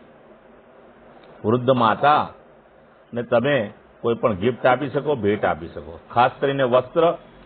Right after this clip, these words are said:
અને સિક્કો આપો તો વધારે સારું. બીજું, ગાયને ઘાસ ચારો ચોક્કસ નાખજો, વધારે સારું ઉત્તમ પરિણામ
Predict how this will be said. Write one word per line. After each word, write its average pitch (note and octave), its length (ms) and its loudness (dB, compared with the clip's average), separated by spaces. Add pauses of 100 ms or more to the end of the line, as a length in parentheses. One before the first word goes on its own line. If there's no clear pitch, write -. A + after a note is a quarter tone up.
(100)
અને C#3+ 160 -2
સિક્કો G#2+ 600 -4
આપો A2+ 280 2
તો G2+ 120 -2
વધારે G2+ 340 2
સારું. C#3+ 300 2 (480)
બીજું, C#3 600 -4
ગાયને D3 400 2
ઘાસ A#2 340 2 (100)
ચારો D#3 200 2
ચોક્કસ C3 420 -4 (100)
નાખજો, G#2 400 -4 (300)
વધારે G#2 380 2
સારું B2+ 300 2
ઉત્તમ A#2+ 260 -4
પરિણામ G#2 400 -2